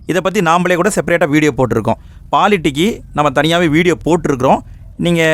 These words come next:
பார்க்கணுன்னா நம்ம சேனலை விசிட் பண்ணி பாருங்க. பாலிட்டியை பொறுத்த வரைக்கும் ஒவ்வொரு டாபிக் வைஸ் நாங்க போட்டிருப்போம். குடியரசுத் தலைவரா, அதுக்கு தனியா ஒரு வீடியோ.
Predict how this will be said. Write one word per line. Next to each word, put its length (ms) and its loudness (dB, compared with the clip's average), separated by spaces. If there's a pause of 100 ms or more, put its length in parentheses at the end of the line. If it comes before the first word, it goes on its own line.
(460)
பார்க்கணுன்னா 440 0
நம்ம 180 2
சேனலை 320 0
விசிட் 160 -4
பண்ணி 140 0
பாருங்க. 360 0 (400)
பாலிட்டியை 340 2
பொறுத்த 240 -2
வரைக்கும் 260 2
ஒவ்வொரு 360 0
டாபிக் 300 2
வைஸ் 220 2
நாங்க 220 0
போட்டிருப்போம். 420 0 (400)
குடியரசுத் 340 0
தலைவரா, 320 2 (120)
அதுக்கு 180 0
தனியா 200 0
ஒரு 120 2
வீடியோ. 360 2